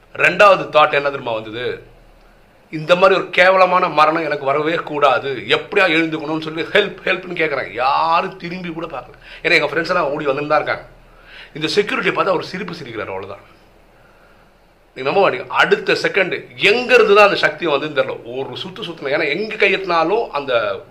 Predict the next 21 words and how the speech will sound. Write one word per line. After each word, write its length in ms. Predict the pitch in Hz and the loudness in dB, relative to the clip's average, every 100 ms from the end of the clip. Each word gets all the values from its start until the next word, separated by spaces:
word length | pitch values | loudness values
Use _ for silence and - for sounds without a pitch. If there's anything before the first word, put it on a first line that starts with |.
| 117 | 2
பார்டர் 260 | 147 175 | 4 4
கிடைக்க 240 | 139 127 117 | 0 -2 -4
மாட்டேங்குது, 440 | 107 104 104 120 | -6 -6 -6 -2
பவுண்டரி 200 | 160 170 | -2 -2
கிடைக்க 240 | 143 120 113 | -6 -6 -8
மாட்டேங்குது. 360 | 104 95 - - - - - - _ | -10 -12 -16 -20 -20 -20 -20 -20 _
கண்ணி 420 | 170 202 240 254 | -2 -2 -2 0
மிக்க 220 | 214 147 | 0 -2
நேரத்துல 580 | 135 147 151 143 147 151 | 2 2 2 -2 -4 -4
என்ன 220 | 131 185 | -4 0
பண்ணேன்னு 300 | 220 156 160 | 0 0 0
தெரியல. 260 | 156 147 156 | -2 -2 -2
ஏன்னா, 200 | 175 - | -4 -2
ஏன்னா 40 | |
உடம்புக்கு 520 | 175 165 202 214 180 165 | -2 0 -2 -6 -6 -6
சக்தியே 180 | - | -2
கிடையாது, 280 | 180 127 127 | -2 -2 -4
இது 100 | - | -6
கீழே 200 | 190 185 | -4 -2
மண்ணுக்குள்ள 520 | 160 - 160 190 175 160 | -2 -2 -4 -2 -4 -4
போயிடுச்சு. 320 | 139 - | -8 -10